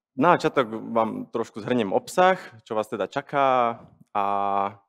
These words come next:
na začiatku vám to predstavím, použijem vám po-, o, predstavím vám použité technológie a pustíme sa na postup, ako som tvoril kartičky, ako sa tvoria kartičky, ako sa tvoria krabičky na kartičky a celkovo teda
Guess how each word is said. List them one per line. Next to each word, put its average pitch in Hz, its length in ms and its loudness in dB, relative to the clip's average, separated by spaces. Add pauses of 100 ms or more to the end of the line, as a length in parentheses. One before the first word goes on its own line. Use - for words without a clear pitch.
(240)
na 107 160 0
začiatku 110 160 -4
vám 104 160 0
to 90 80 -10
predstavím, 123 720 2
použijem 110 480 -2
vám 98 240 -2
po-, 104 240 -4
o, 101 240 -8
predstavím 107 480 -4
vám 95 80 -4
použité 101 320 -8
technológie 135 800 2 (800)
a 98 400 0 (240)
pustíme 107 400 -4
sa 104 240 -2
na 98 80 -2
postup, 104 480 -6
ako 104 160 -6
som 104 200 -8 (600)
tvoril 98 320 -8
kartičky, 127 800 -4
ako 120 240 -14
sa 101 80 -16
tvoria - 240 -10
kartičky, 131 720 -4 (400)
ako - 240 -14
sa 98 240 -10
tvoria 95 400 -6
krabičky 156 480 -2
na 170 160 2
kartičky 175 720 -4
a - 160 -4
celkovo 117 560 0
teda 101 560 0